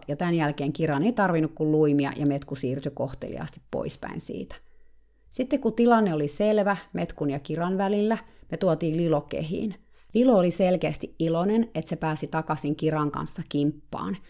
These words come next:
Ja vaikka ne oli potkinut eilen toisiaan, nyt oltiin taas jollain tasolla kavereita. Kira ei kuitenkaan päästänyt Liloakaan lähelle,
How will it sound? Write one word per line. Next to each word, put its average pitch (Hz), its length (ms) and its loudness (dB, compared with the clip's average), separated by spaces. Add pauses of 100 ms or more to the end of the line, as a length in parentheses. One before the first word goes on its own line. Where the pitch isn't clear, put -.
(240)
Ja 165 80 -2
vaikka 226 300 2
ne 190 80 2
oli 165 120 4
potkinut 165 480 0
eilen 165 340 2
toisiaan, 185 680 0
nyt 190 200 -4
oltiin 160 260 2
taas 151 260 -4
jollain 147 320 -2
tasolla 147 340 -4
kavereita. 135 600 -6 (520)
Kira 233 300 4
ei 190 60 4
kuitenkaan 180 520 2
päästänyt 165 480 2
Liloakaan 175 580 4
lähelle, 160 440 0